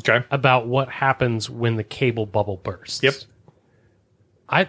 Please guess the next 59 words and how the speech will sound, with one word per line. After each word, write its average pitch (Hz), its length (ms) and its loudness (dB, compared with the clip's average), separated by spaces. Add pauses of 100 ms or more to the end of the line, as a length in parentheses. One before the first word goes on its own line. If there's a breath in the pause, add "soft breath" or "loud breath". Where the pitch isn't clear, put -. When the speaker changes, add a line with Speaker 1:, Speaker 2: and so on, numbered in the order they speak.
(120)
Speaker 2:
I'd 175 180 2
be 196 120 0
happy 180 340 0
if 151 80 -6
streaming 151 380 -2
took - 220 -6
over. 147 300 -8 (160)
Speaker 1:
Yeah, 180 200 2 (120)
I 147 80 2
think 180 220 0
everyone 143 400 2
would 127 120 0
be 117 360 0 (720 soft breath)
happy 143 460 0
with 160 140 0
streaming, 117 680 -2
and 107 600 -4
again, 101 520 -4
people, 120 760 -2 (1120 loud breath)
people 156 220 4
are 156 60 8
gonna 147 160 8
still 160 180 4
compare 123 280 4
it 110 40 0
to 110 80 -2
cable 104 240 2
because 104 240 -2
it's 101 100 -4
still 123 120 2
gonna 110 80 0
be 110 80 2
a 104 100 2
la 104 80 4
carte 98 300 4
and 95 100 -2
based 98 220 2
on 104 60 -4
the 104 80 0
amount 98 160 4
of 87 40 2
streaming 98 280 0
services 92 500 0
you 92 80 -2
have. 90 240 2
I 92 60 -2
mean, 92 120 -2
I've 92 120 -4
got, 92 160 0
like, 95 160 0
five 95 180 2
or 95 80 0
six, - 280 -2
and 107 60 2
I'm 98 60 0
sure 101 180 0
most 92 200 0
people 95 240 -4
do. 95 420 4